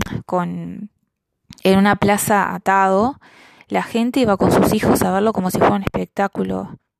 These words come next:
de domingo y le tiraban cosas, le hacían burla. Es un espectáculo de una sociedad civilizada.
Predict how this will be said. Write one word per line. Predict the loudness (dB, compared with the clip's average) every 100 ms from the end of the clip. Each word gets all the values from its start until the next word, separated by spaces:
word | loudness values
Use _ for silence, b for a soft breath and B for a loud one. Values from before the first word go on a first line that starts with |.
| _ _ _ _ 0
de | 2
domingo | 4 2 2
y | 2
le | 4
tiraban | 4 4 2 0
cosas, | 0 2 0
le | -2
hacían | -2 -4 -4
burla. | -4 -6 -8 -12 _ B B B B
Es | -4 0
un | 0
espectáculo | 0 -2 -2 -4 -2 -2 -2
de |
una | -2 -2
sociedad | -2 -2 -2 -2 -2
civilizada. | -2 -4 -4 -6 -6 -2 -2 -2